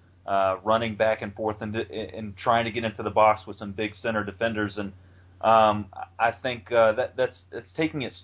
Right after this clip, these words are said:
toll now because, um, with, with that kind of youth, you don't, you don't come in in t-, the type of shape that you necessarily need to be in for a full M L S season. Uh, and don't forget about all his call-ups as well. Um, uh, all the M L S travel, the, the national, international call-ups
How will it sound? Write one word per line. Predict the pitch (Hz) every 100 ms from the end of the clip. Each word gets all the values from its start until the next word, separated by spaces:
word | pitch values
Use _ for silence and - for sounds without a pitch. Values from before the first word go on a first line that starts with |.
| -
toll | 131 127
now | 104 110 135 170 117
because, | 107 101 117 107 101 - _ _ _ -
um, | 107 107 104 104
with, | 123 120
with | 123 135 151
that | 139
kind | 151 131
of | 104
youth, | 113 120 -
you | 117
don't, | 120 113
you | 127
don't | 127 113
come | 127
in | 123 110
in |
t-, | 101 - - -
the | 113
type | 127 110
of | 107
shape | - 110 104 104
that | 101
you | 107
necessarily | 104 92 117 110 104
need | 98 104 104
to | 104
be | 107 104
in | 98
for | 98 98
a | -
full | 110 -
M | 110
L | 104
S | 98 -
season. | 123 120 101 98 - - - -
Uh, | 113 110 -
and | - 127 127 -
don't | 165 180
forget | 180 165
about | 147 139
all | - 127 113
his | -
call-ups | 135 147 101 90 98
as | 92
well. | 101 120 78 -
Um, | 101 104 104 98 - _ _ _ -
uh, | 95 -
all | 131
the | 135 127
M | 135
L | 123
S | 117 -
travel, | 117 110 110 107 -
the, | - 104 98
the | 107
national, | 104 117 - 113 104
international | 117 127 113 110 107
call-ups | 98 113 104 107